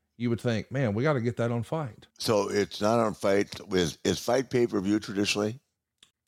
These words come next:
Speaker 1: Uh, yes, but through an app. So it's not just,
Speaker 2: Yeah.
Speaker 1: it's not like DirecTV
Speaker 2: Yeah.
Speaker 1: and, and Dish Network.
Speaker 2: Yeah.
Speaker 1: Now, they can do that. I mean, we did that for your show, and, and Fight was
Speaker 2: Yeah.
Speaker 1: sort of the liaison to do it. But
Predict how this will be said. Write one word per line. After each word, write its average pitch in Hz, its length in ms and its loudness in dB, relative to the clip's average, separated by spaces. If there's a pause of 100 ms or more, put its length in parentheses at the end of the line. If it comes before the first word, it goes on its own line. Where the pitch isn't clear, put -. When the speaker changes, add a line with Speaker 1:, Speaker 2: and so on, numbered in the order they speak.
(160)
Speaker 1:
Uh, 131 140 0
yes, 139 300 0
but 147 260 -2
through 208 200 2
an 151 60 -2
app. 127 460 -4
So 135 220 0
it's 123 120 -2
not 147 220 0
just, 139 160 0
Speaker 2:
Yeah. 90 160 2
Speaker 1:
it's 131 160 -8
not 143 140 0
like 131 180 0
DirecTV 120 840 0
Speaker 2:
Yeah. 110 60 -2
Speaker 1:
and, 98 220 -6 (320)
and 110 100 -6
Dish 117 220 -2
Network. 113 320 -2
Speaker 2:
Yeah. 151 100 2
Speaker 1:
Now, 139 80 2
they 139 120 -2
can 202 320 0
do 214 160 0
that. 113 420 0
I 113 60 -6
mean, 113 140 -2
we 135 120 0
did 151 160 -4
that 131 180 0
for 123 140 -4
your 190 160 2
show, 80 420 -4
and, 107 220 -6
and 113 160 -6
Fight 123 260 0
was 101 100 0
Speaker 2:
Yeah. 143 100 2
Speaker 1:
sort 127 160 0
of 120 80 -2
the 117 40 -2
liaison 113 580 0
to 98 60 -6
do 127 220 -2
it. 92 160 -4
But 113 220 -6